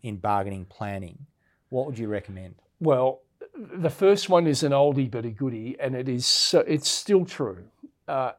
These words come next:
Speaker 2: and that is engagement with, with your employees. And, you know, that
Speaker 1: You
Speaker 2: it,
Speaker 1: mean
Speaker 2: it
Speaker 1: pre-bargaining?
Speaker 2: Pre-bar-, I mean,
Speaker 1: Yeah.
Speaker 2: now.
Speaker 1: Yes.
Speaker 2: Um, you might have an agreement in three years' time. If you're not, if you don't start that process about how are we going to get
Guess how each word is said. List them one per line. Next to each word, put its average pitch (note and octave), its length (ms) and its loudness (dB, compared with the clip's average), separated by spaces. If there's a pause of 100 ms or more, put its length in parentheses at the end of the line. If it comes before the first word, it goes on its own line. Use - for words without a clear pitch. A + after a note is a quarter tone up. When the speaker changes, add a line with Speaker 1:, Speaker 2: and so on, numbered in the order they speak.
Speaker 2:
and D3 200 -2
that E3 120 4
is C3+ 200 2
engagement G#2+ 680 -4
with, A2+ 440 -6 (160)
with A#2 400 -4
your C3+ 240 -4
employees. G2+ 840 -14 (280)
And, A2+ 460 -6 (320)
you D#3+ 120 -4
know, B2 100 -2
that D#3 440 4 (100)
Speaker 1:
You C3+ 140 2
Speaker 2:
it, A#2+ 80 2
Speaker 1:
mean F#3 100 -2
Speaker 2:
it - 40 -4
Speaker 1:
pre-bargaining? A2 560 2 (240)
Speaker 2:
Pre-bar-, G#3+ 440 4
I E3+ 80 0
mean, F#3 140 2
Speaker 1:
Yeah. F#2+ 140 -6
Speaker 2:
now. E3 600 -2 (120)
Speaker 1:
Yes. A2 160 -2 (180)
Speaker 2:
Um, C#4 60 -8
you B3 100 2
might A#3 180 0
have F#3 120 0
an D#3+ 80 -2
agreement D3+ 440 -2
in B2 80 -6
three C#3+ 340 -4
years' A2 300 -6
time. C3 460 -6 (420)
If F3+ 180 -6
you're F#3+ 180 0
not, A3 280 2
if D3 120 -6
you F#3+ 120 -6
don't G3 180 0
start - 540 0
that D3 180 0
process C3 500 -4
about B2 220 -10
how G#3 360 -6
are F#3+ 120 2
we C#3+ 140 0
going C#3 220 2
to B2 60 -4
get A#2 200 -4